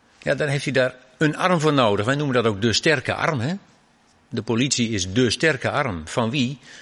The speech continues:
Ja, van het gezag, van de staat, van de regering, hoe je het noemen wil. Maar die heeft dus een sterke arm nodig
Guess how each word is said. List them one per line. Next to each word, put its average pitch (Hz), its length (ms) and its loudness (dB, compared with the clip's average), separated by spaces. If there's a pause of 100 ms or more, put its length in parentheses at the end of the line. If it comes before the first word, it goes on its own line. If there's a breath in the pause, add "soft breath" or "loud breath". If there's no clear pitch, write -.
Ja, 135 180 0
van 101 300 -2
het 135 260 -2
gezag, 123 560 -2
van 101 240 -4
de 110 140 0
staat, 131 460 -2
van - 140 -12
de 69 60 -12
regering, 107 460 -4
hoe 82 100 -6
je 80 80 -8
het 90 80 -8
noemen 110 180 -2
wil. 98 280 -4 (1700 loud breath)
Maar 175 80 -2
die 165 100 0
heeft 170 160 2
dus 135 260 0
een 156 140 0
sterke 160 360 -2
arm 160 200 -2
nodig 131 420 -2